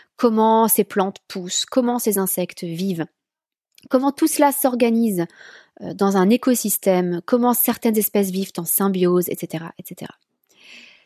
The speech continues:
Et je pense que des livres comme, euh, La vie secrète des arbres, par exemple, ou La vie secrète des animaux,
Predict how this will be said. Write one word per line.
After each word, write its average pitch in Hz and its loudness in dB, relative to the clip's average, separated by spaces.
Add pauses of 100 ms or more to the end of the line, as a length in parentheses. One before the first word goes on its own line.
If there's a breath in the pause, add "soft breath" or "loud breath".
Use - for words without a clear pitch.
(500 soft breath)
Et 202 6
je 202 -2
pense 339 2
que 294 4
des 240 4
livres 233 2 (300)
comme, 247 2
euh, 175 -2
La 180 2
vie 262 0
secrète 247 0
des 208 2
arbres, 190 0 (100)
par 170 -4
exemple, 190 -4
ou 180 -4
La 175 0
vie 214 -4
secrète 208 -6
des 180 -2
animaux, 170 -4